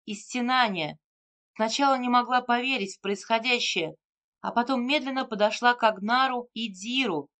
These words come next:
Мужчины вздрогнули и посмотрели на меня с благодарностью и уважением. Из-под сияющих тряпок выбрался Тим и протянул оставшимся специальные очки. Все ошалело уставились на него,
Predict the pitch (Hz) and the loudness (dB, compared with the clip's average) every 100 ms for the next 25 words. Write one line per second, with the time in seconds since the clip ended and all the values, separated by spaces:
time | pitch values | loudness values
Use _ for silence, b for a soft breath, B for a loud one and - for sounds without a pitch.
0 | _ _ _ _ 202 202 - 262 247 202 | _ _ _ _ -4 0 0 -2 -8 -8
1 | 233 311 262 262 254 247 _ 214 247 233 | 2 2 2 -4 -4 -6 _ -8 -8 -2
2 | 220 220 226 262 247 220 208 202 214 196 | -2 0 -2 -4 -4 -4 -4 -4 -4 -6
3 | 196 214 214 226 226 277 240 233 - - | -8 0 2 4 4 4 2 -4 -8 -6
4 | 214 208 _ _ _ 208 214 220 226 196 | -6 -8 _ _ _ -6 2 2 2 0
5 | 262 247 190 147 139 _ _ _ _ _ | 0 0 0 -4 -6 _ _ _ _ _
6 | - 208 - 180 277 277 285 277 269 - | -10 -6 -2 0 2 4 2 0 -6 -6
7 | 269 285 285 277 233 240 233 262 240 247 | 0 0 0 -6 -6 -6 -6 -8 -4 -6
8 | 240 - 277 302 240 - _ _ _ _ | -6 -8 -2 0 -2 -4 _ _ _ _
9 | 208 - 214 - 247 302 254 226 - 247 | -8 -4 -6 -4 -2 0 2 0 0 0
10 | 254 - 240 247 240 - 202 208 208 214 | 0 -6 -6 -8 -8 -14 0 4 4 2
11 | 214 226 - - 247 208 143 _ _ _ | -2 -2 -4 -6 -6 -6 -8 _ _ _
12 | _ - 240 240 240 226 254 240 226 - | _ -2 0 0 0 -2 -2 -4 -6 -2
13 | 233 220 214 208 220 233 262 262 180 | -2 0 -6 -8 -10 -8 -4 -2 -2